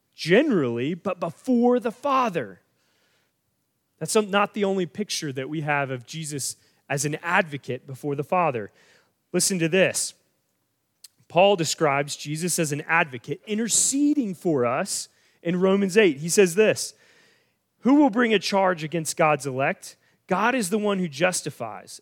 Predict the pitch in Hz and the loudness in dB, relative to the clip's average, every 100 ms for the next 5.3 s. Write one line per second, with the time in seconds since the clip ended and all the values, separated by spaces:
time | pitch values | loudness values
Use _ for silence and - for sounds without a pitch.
0 | - 143 165 175 - 185 151 165 131 120 | -8 -2 0 0 -2 -4 0 0 0 -2
1 | 190 240 - 208 - 190 170 196 208 196 | -2 0 0 0 -2 -4 -2 -2 -2 -6
2 | - 165 - 98 - _ _ _ _ _ | -6 -10 -10 -18 -20 _ _ _ _ _
3 | - 131 - 190 180 - - 180 175 139 | -12 -10 -4 0 0 0 -6 -8 -6 -8
4 | 113 - 160 147 - 226 247 185 175 135 | -10 -8 -6 -4 -4 -2 0 0 -2 -2
5 | 117 110 | -2 -4